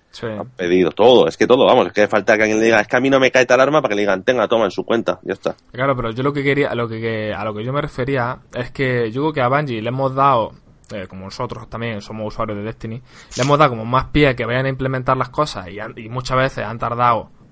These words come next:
Speaker 1: una eternidad en hacerlo, y creo que a Massive no se le está dando ese mismo trato. Creo que estamos como muy acostumbrados ya a que cambien <laughs> cosas rápidamente,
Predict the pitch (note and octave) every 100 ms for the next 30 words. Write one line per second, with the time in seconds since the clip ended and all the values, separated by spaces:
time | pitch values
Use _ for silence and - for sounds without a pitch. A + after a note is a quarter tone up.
0 | - B2+ B2 B2 B2 B2+ B2 B2 B2 -
1 | C3+ B2+ B2+ - - - - G#2+ B2+ D3+
2 | E3 C#3 A#2+ A#2 G#2+ B2+ C3+ G3 C#3 B2+
3 | D#3 C3 B2 A#2+ A2+ G#2 G#2 - A2 -
4 | A2+ A2+ A2 G#2+ G#2 G#2 G2+ - F#3 -
5 | G2+ G#2 B2 C3+ C3+ C3+ C3 B2+ A2 -
6 | - A2 - D3+ D3+ C3+ A#2+ A#2 A2+ G#2
7 | A#2+ C#3+ D#3+ D#3+ D#3 D3+ C#3+ D#3 C#3 A2
8 | A#2+ D3 D3+ - C#3+ - C3 D3 C3 C3+
9 | C3 B2+ C#3+ C3+ B2+